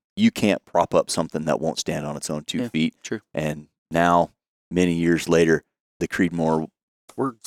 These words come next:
Speaker 3: we're
Speaker 1: Yeah.
Speaker 3: going on two decades.
Speaker 2: And, and I
Speaker 3: Yeah.
Speaker 2: tell you, I think
Speaker 3: So
Speaker 2: it, so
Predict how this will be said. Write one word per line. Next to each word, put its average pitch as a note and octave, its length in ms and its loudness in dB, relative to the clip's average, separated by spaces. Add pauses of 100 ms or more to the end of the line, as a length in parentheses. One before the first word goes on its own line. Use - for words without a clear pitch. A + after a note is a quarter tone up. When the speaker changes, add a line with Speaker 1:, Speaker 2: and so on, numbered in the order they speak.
Speaker 3:
we're B2+ 140 2
Speaker 1:
Yeah. - 40 2
Speaker 3:
going C#3+ 200 10
on B2+ 160 8
two C3+ 160 4
decades. A2 560 2
Speaker 2:
And, F3 260 4
and D#3 120 4
I D#3+ 40 6
Speaker 3:
Yeah. D#3+ 40 2 (120)
Speaker 2:
tell - 120 8
you, F#3 120 8
I D#3+ 60 8
think - 240 0
Speaker 3:
So D#3 60 4
Speaker 2:
it, C3+ 120 4 (260)
so A#2 520 6